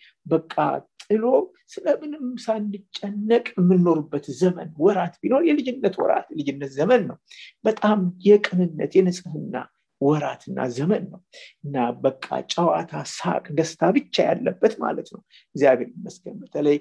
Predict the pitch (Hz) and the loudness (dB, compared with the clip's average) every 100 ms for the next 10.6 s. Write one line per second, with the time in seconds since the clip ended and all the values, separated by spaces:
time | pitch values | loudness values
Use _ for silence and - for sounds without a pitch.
0 | - - - - 139 131 127 - 131 135 | -2 -20 -18 -6 -6 -2 -2 0 -2 -2
1 | 139 156 185 - - - 180 - - 180 | -2 -2 -6 -4 -4 -2 -2 -2 -4 -2
2 | 185 185 180 185 175 - - 214 277 370 | -2 -2 -2 0 -2 -2 0 4 4 2
3 | _ _ _ 262 262 - 196 175 170 175 | _ _ _ 2 2 -2 -8 -2 -2 -2
4 | 175 180 180 185 185 202 202 185 - - | -4 -4 -2 0 2 0 -4 -10 -10 -6
5 | 233 233 240 - _ 156 160 151 143 139 | -2 -4 -6 -18 _ -10 -4 -2 -4 -4
6 | 139 139 143 139 131 123 131 - 214 117 | -4 -4 -4 -2 -2 0 -2 -4 0 0
7 | - - _ - 143 147 151 151 165 220 | 0 -12 _ -4 -2 2 0 -2 -4 -2
8 | 185 180 180 - 220 269 - _ _ - | 0 -2 -2 -4 2 2 0 _ _ -8
9 | 208 254 277 302 370 415 539 - 302 302 | -4 0 0 0 -4 -2 -2 0 0 0
10 | - 339 302 214 208 | -2 -2 -2 0 0